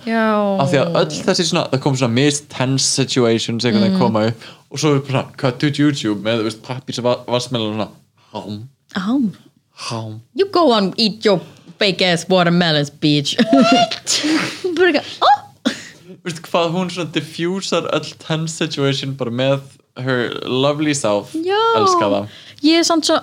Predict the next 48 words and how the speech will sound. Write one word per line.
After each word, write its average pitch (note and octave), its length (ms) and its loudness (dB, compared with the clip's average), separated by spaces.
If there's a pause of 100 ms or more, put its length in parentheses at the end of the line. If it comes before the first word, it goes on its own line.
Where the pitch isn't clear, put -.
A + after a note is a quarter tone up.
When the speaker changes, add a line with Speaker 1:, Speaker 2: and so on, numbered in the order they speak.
(120)
Speaker 1:
æ, C#4+ 280 2
það - 160 -2
er, C#4 240 -2
maður C#4 220 6
er C#4+ 80 2
alltaf D4+ 180 -2
að D4 60 4
læra E4 160 4
eitthvað C#4 180 4
nýtt D#4 220 -2
um C4+ 80 6
Jujubee, F#3 400 2
meina F3+ 260 4
hún A#3 180 8
er A#3+ 100 4
nýkomin A#3+ 680 6
úr B3 160 6
einhverju A#3 300 2
sambandi A3+ 460 4
sem G3 120 2
var, G3+ 160 2
þú G3 160 2
veist, - 200 -6 (140)
tólf G#3+ 360 4 (100)
ár D3+ 380 0 (760)
og G3 80 4
er, G#3+ 140 6
þú A3 160 2
veist, G#3 120 -2
bara F3+ 420 2
starting G3 460 2 (1160)
back C#3 380 -2
from D#3 140 0
scratch - 540 -2
eiginlega. G3 400 4
Speaker 2:
Mhm. G#3 200 -8 (320)
Speaker 1:
Og A3 280 2
hvað, F3 220 2
hún F3 140 4
er E3+ 160 2
edrú D4+ 420 2
líka? A3 500 0 (140)
Speaker 2:
Já, F#3 160 0
já, C#3 220 0
já. F#2+ 100 -6 (300)
Speaker 1:
Oh A#3+ 120 2
my G3 120 2
god. F3 440 -4